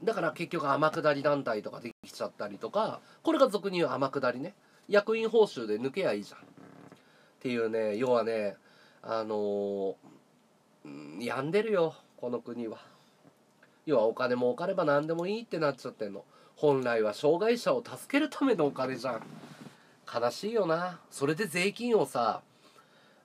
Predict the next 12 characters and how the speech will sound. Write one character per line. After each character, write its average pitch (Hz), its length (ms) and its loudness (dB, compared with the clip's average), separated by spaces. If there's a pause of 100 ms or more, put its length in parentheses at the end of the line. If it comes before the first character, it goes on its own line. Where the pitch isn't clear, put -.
(220)
あ 117 220 -4
の、 107 340 -2 (180)
増 127 300 -2
税 143 220 2
と 147 100 -2
か 123 140 2
言 104 80 0
っ - 20 -8
て - 220 -4
ん 101 100 -6
だ 87 80 -12
よ。 131 220 -8